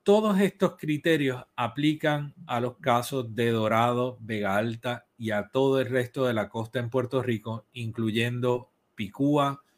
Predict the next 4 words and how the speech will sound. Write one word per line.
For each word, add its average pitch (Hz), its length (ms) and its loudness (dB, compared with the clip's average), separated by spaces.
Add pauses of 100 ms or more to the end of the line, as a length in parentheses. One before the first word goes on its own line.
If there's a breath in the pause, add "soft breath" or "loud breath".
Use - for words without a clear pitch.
(360 soft breath)
eh, 107 680 2 (100)
eh, 107 320 -8
Las 117 220 -2
Mareas, 131 720 6